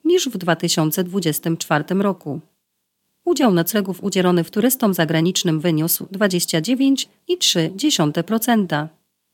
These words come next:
W końcu lipca dwa tysiące dwudziestego piątego roku w Radomiu funkcjonowało siedemnaście turystycznych obiektów noclegowych posiadających dziesięć lub więcej miejsc noclegowych. To jest o cztery obiekty więcej niż w lipcu dwa tysiące dwudziestego czwartego roku.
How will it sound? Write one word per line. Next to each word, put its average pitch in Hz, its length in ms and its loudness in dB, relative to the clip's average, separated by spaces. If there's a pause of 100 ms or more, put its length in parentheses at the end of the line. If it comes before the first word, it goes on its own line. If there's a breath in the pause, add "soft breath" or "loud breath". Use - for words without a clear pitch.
(360)
W - 100 -20
końcu 359 320 2
lipca 180 400 2
dwa 196 180 0
tysiące 294 400 2
dwudziestego 226 540 0
piątego 269 420 2
roku 214 240 0
w 196 60 -4
Radomiu 202 360 4
funkcjonowało 190 720 0
siedemnaście 170 680 0
turystycznych 233 680 -2
obiektów 175 420 -4
noclegowych 165 560 0
posiadających 180 760 0
dziesięć 262 500 0
lub 220 160 0
więcej 180 400 0
miejsc 156 380 0
noclegowych. 180 720 -2 (300)
To 220 100 -2
jest 214 260 0
o 220 120 -2
cztery 330 360 0
obiekty 175 380 -2
więcej 185 480 0
niż 170 240 2
w 156 60 -6
lipcu 165 340 -2
dwa 156 180 0
tysiące 262 400 2
dwudziestego 160 560 -2
czwartego 175 420 0
roku. 185 400 -2